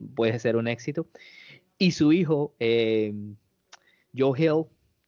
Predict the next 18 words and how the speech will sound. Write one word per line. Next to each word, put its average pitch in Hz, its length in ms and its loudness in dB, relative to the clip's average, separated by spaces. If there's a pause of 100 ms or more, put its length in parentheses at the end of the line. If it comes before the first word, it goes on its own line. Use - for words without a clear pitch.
(560)
que - 180 -12
no 117 100 -6
tiene 131 140 -6
el 147 60 -4
apellido, 135 300 -2
bueno, 120 200 -4
para 113 480 -2
diferenciarse, 113 680 -4
él 127 180 -6
tiene 131 180 -4
un, 139 200 -6
un 139 760 -4
libro 139 300 2
que 135 100 0
se - 80 -4
llama, 131 280 0 (180)
ah, 107 360 -2 (480)
Nosferatu, 127 680 -2